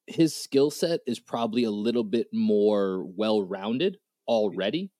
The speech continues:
versus Mobley. But I still think, you know, I mean, Mobley, what, finished second in Defensive Player of the Year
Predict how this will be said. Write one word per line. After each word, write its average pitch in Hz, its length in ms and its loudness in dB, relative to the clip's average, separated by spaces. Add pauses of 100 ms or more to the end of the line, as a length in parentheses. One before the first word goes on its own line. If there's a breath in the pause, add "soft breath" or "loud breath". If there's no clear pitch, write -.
(140)
versus 117 380 0
Mobley. 120 500 -2 (420 soft breath)
But 143 80 6
I 123 80 2
still 139 220 2
think, 123 280 2
you 127 100 2
know, 110 120 2
I 113 60 0
mean, 127 140 4
Mobley, 123 500 4
what, 117 220 -2
finished 107 300 -2
second 113 320 -2
in 101 100 -4
Defensive 104 520 -8
Player 107 220 -2
of 101 80 -2
the 101 60 -4
Year 107 380 -4